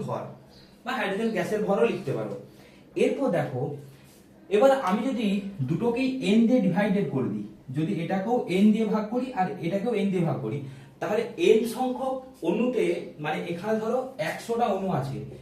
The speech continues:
এবার যদি আমি কি একশো দিয়ে এটাকে ডিভাইড করে দিই, তাহলে কি পাবো? একটি। তাহলে কি লিখবো? গ্যাসের একটি অণুর ভর,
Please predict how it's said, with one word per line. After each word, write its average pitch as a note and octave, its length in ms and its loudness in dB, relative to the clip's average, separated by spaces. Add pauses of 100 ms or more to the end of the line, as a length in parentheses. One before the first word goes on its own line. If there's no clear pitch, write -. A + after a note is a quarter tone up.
(180)
এবার G3+ 220 4
যদি G#3 200 -4
আমি A3+ 140 -2
কি - 60 -6 (220)
একশো - 280 -4
দিয়ে B3 140 0
এটাকে A#3 260 0
ডিভাইড G#3 320 -2
করে E3+ 160 2
দিই, D3 140 -2
তাহলে G#3 200 -6
কি A3 120 -8
পাবো? A2+ 180 -2 (360)
একটি। B3+ 240 -8 (540)
তাহলে F3 240 0
কি A3+ 140 -4
লিখবো? A3+ 220 -2 (460)
গ্যাসের A3 440 2 (160)
একটি - 400 -6 (120)
অণুর A#3+ 220 0 (100)
ভর, C4 180 2